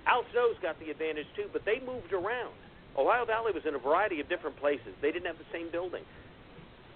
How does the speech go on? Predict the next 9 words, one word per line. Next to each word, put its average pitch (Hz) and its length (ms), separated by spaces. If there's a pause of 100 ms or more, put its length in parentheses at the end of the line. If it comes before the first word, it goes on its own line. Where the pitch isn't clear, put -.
(100)
Everything 240 480
that's 214 160
happened 208 400 (180)
right 160 280
there, 185 260 (220)
that 110 160 (200)
little 220 260 (260)
teeny 214 320
building 185 400